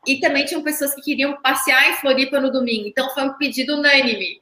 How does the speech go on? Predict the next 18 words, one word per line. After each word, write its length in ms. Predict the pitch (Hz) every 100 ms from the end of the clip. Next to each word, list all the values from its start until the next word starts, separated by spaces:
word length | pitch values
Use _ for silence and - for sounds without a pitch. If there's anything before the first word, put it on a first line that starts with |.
| _
Passa 540 | 220 247 311 339 294
pra 180 | - 220
sexta, 540 | - 233 254 262 262 226
que 80 |
todo 260 | - 247 269
mundo 220 | 269 254
gosta 340 | 233 233 233 254
de 260 | - -
chegar 280 | 226 226 208
na 100 | 202
sexta 500 | - 247 262 269 285
e 140 | 262
emendar 560 | 262 262 233 196 214 233
já 160 | 240 240
o 60 |
fim 120 | 247
de 100 | 233
semana. 500 | - 269 262 202 185